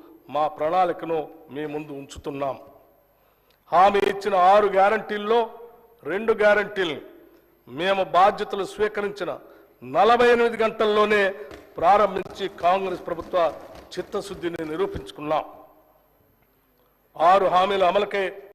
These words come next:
అర్హులైన లబ్ధిదారుల నుండి దరఖాస్తులు స్వీకరించడం కోసం ప్రత్యేకంగా డిసెంబర్ ఇరవై ఎనిమిది నుండి జనవరి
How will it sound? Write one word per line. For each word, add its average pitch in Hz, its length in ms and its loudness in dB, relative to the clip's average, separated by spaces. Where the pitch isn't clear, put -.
అర్హులైన 190 460 2
లబ్ధిదారుల 185 580 0
నుండి 202 260 -6
దరఖాస్తులు 190 500 -2
స్వీకరించడం 202 720 -6
కోసం 180 460 -2
ప్రత్యేకంగా 196 800 2
డిసెంబర్ 185 540 -2
ఇరవై 190 300 -2
ఎనిమిది 196 280 -2
నుండి 196 360 -6
జనవరి 190 460 0